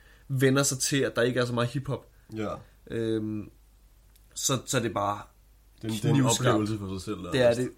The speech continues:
Speaker 1: uden tvivl.
Speaker 2: Fedt.
Speaker 1: Øhm.
Speaker 2: Tusind tak for, at du ville have mig på dit program, min gode ven.
Speaker 1: Ja,
Speaker 2: Øh.
Speaker 1: ja, men det var, det var en fornøjelse, og nu må vi lige se, om, øh, om vi kan få det til at passe med, med tiden, fordi jeg kan godt se, at vi er allerede gået,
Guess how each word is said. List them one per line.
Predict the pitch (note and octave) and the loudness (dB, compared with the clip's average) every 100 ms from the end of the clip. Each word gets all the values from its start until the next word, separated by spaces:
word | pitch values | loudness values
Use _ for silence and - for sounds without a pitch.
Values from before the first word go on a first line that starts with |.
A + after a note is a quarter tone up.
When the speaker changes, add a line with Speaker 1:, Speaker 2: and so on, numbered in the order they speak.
| - - | -18 2
Speaker 1:
uden | E3 D3 C3+ | 8 8 8
tvivl. | - A2 - - | 2 -4 -8 -16
Speaker 2:
Fedt. | - G2+ - - - - - - | -16 -16 -16 -20 -20 -20 -20 -20
Speaker 1:
Øhm. | - A2 G#2+ G2+ G2 F#2 - - _ - _ _ - | -8 -6 -4 -6 -8 -12 -16 -20 _ -20 _ _ -18
Speaker 2:
Tusind | - D3+ D3 C3+ | -8 -6 -6 -6
tak | A2+ A2 | -6 -6
for, | - A2 | -6 -8
at | G#2+ - | -6 -10
du | G#2+ | -10
ville | G2+ G2 | -10 -6
have | G#2 | -4
mig | G2+ | -6
på | G2 G#2+ G2 F#2+ | -4 -4 -4 -8
dit | - | -12
program, | - G#2 B2 C#3+ | -8 -4 -2 0
min | C3+ | -2
gode | G#2+ G2 | -2 -4
ven. | G2 G#2+ C3 | -6 -8 -4
Speaker 1:
Ja, | C3 B2+ A#2 | 2 4 4
Speaker 2:
Øh. | - | 2
Speaker 1:
ja, | - C3+ | 2 4
men | B2+ B2 | 2 2
det | C3+ | 2
var, | B2+ B2+ B2+ | 4 2 2
det | C3 | 0
var | B2+ | 2
en | B2+ | 2
fornøjelse, | C3 C3 C#3+ C3+ C3 C3 | 2 4 6 6 2 -2
og | B2 | -2
nu | C#3 | -2
må | C#3 | -2
vi | C3+ | 0
lige | C3+ | 0
se, | C3 D3 | 0 0
om, | B2+ B2 | 0 0
øh, | A#2+ A#2+ A#2 A2+ | 0 2 0 0
om | A#2 | -4
vi | A#2+ | -6
kan | A#2+ | -6
få | A#2+ | -8
det | A2+ | -6
til | B2+ | -6
at | |
passe | B2 C3+ B2 - | -4 -4 -4 -4
med, | B2 A2+ | -8 -8
med | B2 A#2+ | -8 -8
tiden, | - C3+ B2+ B2 | -6 -6 -4 -6
fordi | B2 | -6
jeg | A#2 | -6
kan | A2+ | -4
godt | A#2+ | -6
se, | - B2 | -4 -6
at | |
vi | A2+ | -4
er | A2+ | -2
allerede | A#2+ A#2+ - | 0 -2 -4
gået, | A#2+ A2+ A2+ | -6 -4 -4